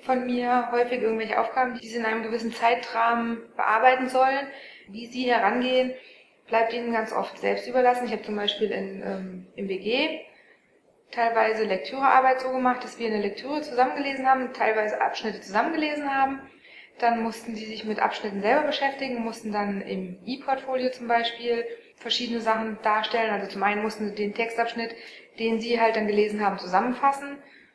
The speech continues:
mussten sich dann irgendeinen Charakter raussuchen und den näher beschreiben und auch begründen, warum sie, sie jetzt den Charakter ausgesucht haben, den sie beschreiben. Und dann sollten sie auch eine Szene,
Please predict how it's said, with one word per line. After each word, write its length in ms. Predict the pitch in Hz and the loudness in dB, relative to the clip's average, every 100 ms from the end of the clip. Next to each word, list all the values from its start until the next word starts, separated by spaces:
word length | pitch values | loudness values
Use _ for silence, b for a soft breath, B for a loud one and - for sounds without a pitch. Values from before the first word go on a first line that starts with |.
| _ | _
mussten 260 | 240 233 220 | -8 -4 -6
sich 160 | 220 | -4
dann 160 | - 214 | -4 0
irgendeinen 360 | 214 208 208 202 | 2 4 2 0
Charakter 500 | 208 208 226 262 240 | 0 0 0 2 4
raussuchen 680 | 247 247 254 254 254 247 233 | 4 4 -4 -2 0 0 -2
und 240 | - 233 | -4 -4
den 440 | 226 233 233 233 - - | -2 0 0 -2 -8 -2
näher 240 | 220 220 | 2 4
beschreiben 500 | 220 - 247 302 285 | 2 8 10 10 8
und 80 | 214 | 2
auch 120 | 208 | 0
begründen, 420 | - - 277 285 | -2 -4 -2 2
warum 260 | 247 240 240 | 2 2 -2
sie, 120 | 240 | -4
sie 120 | 214 | -4
jetzt 340 | 214 208 - - | -4 -4 -6 -6
den 140 | 294 | -6
Charakter 460 | - 269 254 254 220 | -2 0 2 2 2
ausgesucht 500 | 226 - 226 226 - | 0 -6 -10 -6 2
haben, 320 | 233 226 226 B B B | 4 4 0 B B B
den 120 | 220 | -2
sie 100 | 220 | -2
beschreiben. 520 | 214 - 214 214 214 - b b b b | -2 0 2 0 -2 -6 b b b b
Und 160 | - 208 | -4 0
dann 240 | 214 220 | 2 2
sollten 360 | 220 220 247 233 | 4 4 2 0
sie 140 | 233 | 2
auch 160 | 220 - | 0 4
eine 300 | 220 226 247 | 4 6 2
Szene, 640 | - 254 247 247 247 247 | 0 2 4 4 4 0